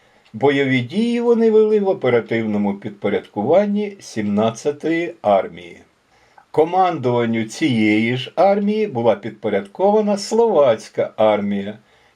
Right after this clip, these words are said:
після вступу Словаччини у війну двадцять третього червня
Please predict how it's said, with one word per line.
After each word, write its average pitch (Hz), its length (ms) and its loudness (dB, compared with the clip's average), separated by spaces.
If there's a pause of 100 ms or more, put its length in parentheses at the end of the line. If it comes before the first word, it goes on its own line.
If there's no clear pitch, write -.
після 113 320 -4
вступу 104 480 -8
Словаччини 196 1040 -2
у 170 100 -4
війну 135 720 -2 (340)
двадцять 110 480 -2
третього 101 460 -4
червня 208 600 0